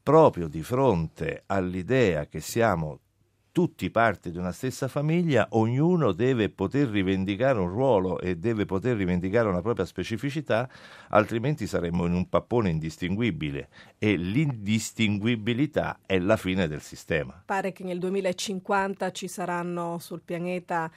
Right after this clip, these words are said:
Speaker 2: circa un miliardo di profughi.
Speaker 1: Per
Speaker 2: Oh.
Speaker 1: questioni climatiche.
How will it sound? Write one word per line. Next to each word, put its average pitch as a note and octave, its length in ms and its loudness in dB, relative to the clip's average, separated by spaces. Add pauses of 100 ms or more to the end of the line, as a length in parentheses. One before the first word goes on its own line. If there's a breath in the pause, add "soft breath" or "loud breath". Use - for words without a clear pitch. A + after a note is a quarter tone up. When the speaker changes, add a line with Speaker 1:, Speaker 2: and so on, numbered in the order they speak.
(300 soft breath)
Speaker 2:
circa E3+ 380 -10
un D#3+ 340 -6
miliardo E3+ 640 -2
di D#3 120 -6
profughi. D3 840 -10
Speaker 1:
Per F#2 140 0
Speaker 2:
Oh. F2 40 -6
Speaker 1:
questioni G2+ 400 0
climatiche. F2 720 0